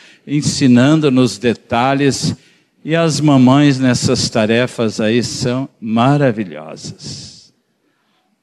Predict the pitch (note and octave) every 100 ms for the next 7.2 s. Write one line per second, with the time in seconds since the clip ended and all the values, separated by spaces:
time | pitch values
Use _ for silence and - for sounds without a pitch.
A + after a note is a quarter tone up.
0 | _ G#2+ G#2+ A2 D#3+ E3+ E3+ D#3+ C#3+ A2+
1 | G2 - - - - - _ _ _ _
2 | _ _ - B2 D3+ F3 D#3+ - C#3+ C3
3 | B2+ A2 A#2+ A2+ A2 G#2+ F2 A2+ G#2+ -
4 | _ _ _ _ B2+ B2+ D#3 D3+ D#3+ A#2+
5 | A#2 B2+ B2 B2 - - G#2+ A#2 A2+ G#2
6 | - G#2+ G2+ G#2+ G#2+ G2 - A2 G2+ G#2
7 | D3+